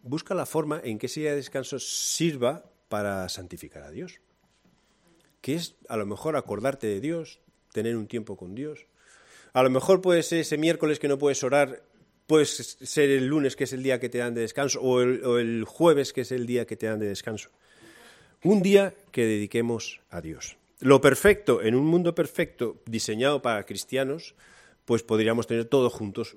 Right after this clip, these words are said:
un, un día de descanso. Pero no es así. Sacamos el principio que está ahí,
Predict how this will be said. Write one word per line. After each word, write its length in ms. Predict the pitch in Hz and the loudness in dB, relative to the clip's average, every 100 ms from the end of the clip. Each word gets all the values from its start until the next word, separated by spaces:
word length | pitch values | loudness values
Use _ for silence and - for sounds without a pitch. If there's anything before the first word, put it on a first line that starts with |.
| - | -10
un, 480 | 120 101 95 82 85 _ _ | -8 -8 -10 -12 -20 _ _
un 160 | 117 107 | -10 -6
día 180 | 98 | -6
de 100 | 87 | -8
descanso. 480 | 78 - 95 85 - _ - - - - _ | -12 -12 -10 -10 -12 _ -20 -20 -20 -20 _
Pero 400 | 120 107 107 104 | 0 4 4 4
no 100 | 131 | 2
es 100 | 139 | 0
así. 260 | 107 - - _ _ _ - - - - | -6 -12 -18 _ _ _ -16 -14 -16 -6
Sacamos 500 | - 127 117 202 170 | 0 0 2 2 2
el 120 | 143 | -2
principio 420 | - 113 160 156 | -4 -6 -6 -6
que 60 | 127 | -6
está 180 | - 113 | -4 -2
ahí, 240 | 92 - | -2 -4